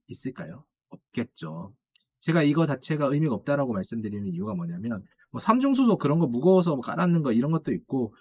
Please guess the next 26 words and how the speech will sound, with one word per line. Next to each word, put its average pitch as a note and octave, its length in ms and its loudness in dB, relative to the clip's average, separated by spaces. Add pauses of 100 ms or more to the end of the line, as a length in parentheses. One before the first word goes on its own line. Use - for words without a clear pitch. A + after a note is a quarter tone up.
(320)
모든 F#3 520 6
방류수가 D#3 540 4
이제 A#2 400 0
그 G#2 420 -4 (360)
풀렸을 D3+ 460 4
때 A#2+ 320 -2 (180)
희석되는 F#3+ 600 2
양도 C#3 280 0
상당히 F3 320 2
있다는 A#2+ 300 -4
것도 B2+ 160 -6
아는데 F#2+ 460 -6 (340)
과거에 G3+ 300 6
후쿠시마가 C4+ 540 4
터졌을 C4+ 480 0
때 C#3 380 -2
저희 C3+ 240 2
이제 B2 180 -2
교수님들이 C#3+ 600 0
얘기를 G#2+ 220 -2
했던 A#2+ 200 -6
게 A2 60 -4
뭐냐면 G2+ 540 -6 (1000)
"야, C3+ 120 6
오징어는, G3+ 920 4 (340)
어? F#3 180 0